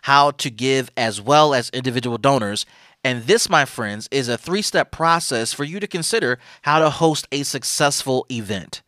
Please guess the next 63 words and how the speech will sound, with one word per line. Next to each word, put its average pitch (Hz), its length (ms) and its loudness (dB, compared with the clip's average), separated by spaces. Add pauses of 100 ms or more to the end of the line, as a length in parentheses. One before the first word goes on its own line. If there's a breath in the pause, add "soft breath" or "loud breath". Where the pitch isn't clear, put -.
(380 soft breath)
My 190 140 8
hope 233 320 6
is 131 160 0
that 139 160 4
as 139 160 4
we 131 120 -4
share 170 340 0
this, 120 240 -6
this 139 180 -6
was 127 140 -4
super 143 320 -4
helpful, 117 440 0 (320 loud breath)
and 127 120 -2
my 151 100 8
hope 160 240 4
is 120 140 -2
that 127 240 2
you 139 240 -6
are 120 160 4
navigating 127 760 0
fundraising, 120 760 -4 (260 loud breath)
uh, 117 140 0
as, 113 240 -2 (120)
as, 120 280 2
uh, 117 260 0
as 120 220 -4
successfully - 640 -2
as 120 160 0
possible. 160 640 0 (340 loud breath)
Now, 139 240 4
we 156 220 0
are, 190 180 2 (140)
if 131 160 -2
you 143 80 0
listen 202 240 -4
to 185 100 -4
this, 170 240 -4
uh, 131 280 4
replay, 139 520 -2
you're 123 140 -2
listening 139 260 -6
to - 80 -10
the 135 60 -10
podcast, 135 640 0
wanna 123 180 -2
welcome 131 380 0
you 117 100 -6
in. 143 200 -4
If 123 100 -6
you're 123 100 -2
in 127 160 -6
Clubhouse, 139 480 0
we're 117 120 -4
live, 117 360 2
so 117 160 -6
guys, 117 300 0
hold 127 160 -4
on 127 100 -4
for 120 180 -6
a 117 40 -4
second. 123 360 -4
We're 120 60 -10
gonna 117 240 -4